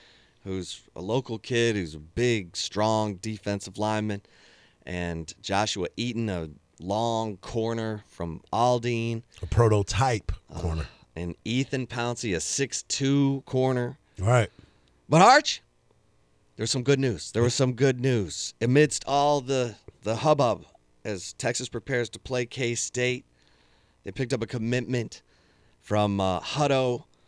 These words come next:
Speaker 1: uh, Dart.
Speaker 2: Yes.
Speaker 1: Dejon Harrison.
Speaker 2: A wide receiver athlete from Hutto. And the kind of, it's kinda ironic that he makes this commitment, uh, during this week, because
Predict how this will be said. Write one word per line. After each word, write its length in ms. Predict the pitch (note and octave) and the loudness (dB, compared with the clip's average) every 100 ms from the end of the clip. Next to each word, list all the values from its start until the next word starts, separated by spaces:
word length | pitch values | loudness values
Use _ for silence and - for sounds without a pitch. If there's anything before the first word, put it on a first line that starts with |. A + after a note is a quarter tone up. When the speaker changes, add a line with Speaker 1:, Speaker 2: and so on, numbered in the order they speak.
| _ _ _ _ _ _ _ - | _ _ _ _ _ _ _ -12
Speaker 1:
uh, 300 | F#2 F2 E2+ - _ _ D#2+ F#2+ | -6 -4 -4 -8 _ _ -18 -6
Dart. 520 | A2 B2+ C3+ - - _ _ | 0 2 2 -4 -8 _ _
Speaker 2:
Yes. 560 | G2+ C3+ G2+ - - - _ _ _ _ _ - | 2 4 4 2 -2 -8 _ _ _ _ _ -10
Speaker 1:
Dejon 840 | - B2+ A2 C3+ C#3+ C#3 C3+ C3 - | -2 0 2 4 4 4 2 -2 -6
Harrison. 760 | - C#3+ D3+ C#3 - C3+ F2+ - _ _ - | 0 4 6 4 2 -4 -6 -10 _ _ -6
Speaker 2:
A 180 | F2 E2+ | -4 0
wide 220 | G#2 B2 | 4 6
receiver 500 | B2+ G#2+ C#3+ A#2+ A2 - | 6 4 2 0 -2 0
athlete 500 | C#3+ C#3+ B2+ G2+ - | 2 2 0 -6 -6
from 260 | G#2+ F2+ | -6 0
Hutto. 440 | F2+ A2+ G2 F2 F#2 | 4 4 4 0 -2
And 80 | |
the 60 | D3 | -2
kind 220 | - G#3+ | 2 4
of, 120 | E3 - | 4 0
it's 300 | C#3+ - - - | -4 -6 -12 -6
kinda 280 | F#3+ G#3+ C#3 | 0 2 4
ironic 640 | D3 C3 C#3 D3+ A#2+ - - - - - | 4 4 4 2 0 -4 -18 -20 -12 -2
that 140 | A#2 | 0
he 80 | A#2+ | 2
makes 380 | A#2 B2 A#2 - | 2 2 2 -2
this 260 | A#2+ A#2+ | 0 0
commitment, 960 | - G#2 G2 A#2+ B2 G#2 G2 F#2 - - _ _ _ _ _ - | 2 -2 2 0 0 -4 -6 -6 -10 -14 _ _ _ _ _ 0
uh, 400 | G#2 G2+ F#2 D#2 _ - | 2 2 0 -4 _ 2
during 360 | B2+ C#3+ C3 A2+ | 8 8 8 4
this 280 | A2+ - | 2 0
week, 320 | F#2 A2 G#2+ - E2 | 0 -2 -2 -4 -10
because 440 | G2+ C#3 C3+ A2 | -2 4 4 2